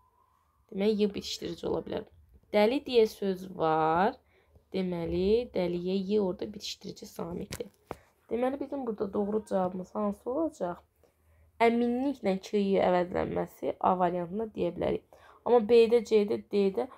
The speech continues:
ola bilər ki, o kürə sözü ola bilər, kirpi sözü ola bilər, dəli sözü ola bilər və biz onu, biz onu əminliklə deyə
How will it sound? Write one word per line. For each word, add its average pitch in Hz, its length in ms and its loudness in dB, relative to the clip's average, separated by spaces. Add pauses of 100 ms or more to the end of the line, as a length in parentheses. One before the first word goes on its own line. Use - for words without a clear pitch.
(120)
ola 240 220 6
bilər 285 240 0
ki, - 80 -6
o 196 80 -2
kürə 170 300 -4
sözü 175 260 -10
ola 175 220 0
bilər, 165 340 -4
kirpi - 320 -10
sözü 185 260 -8
ola 170 200 2
bilər, 165 240 0
dəli 165 260 -2
sözü 175 300 -8
ola 175 100 2
bilər 269 240 2
və 226 80 4
biz 220 80 4
onu, 208 240 -2 (140)
biz - 180 -2
onu 269 140 10 (100)
əminliklə 214 500 4
deyə 185 200 0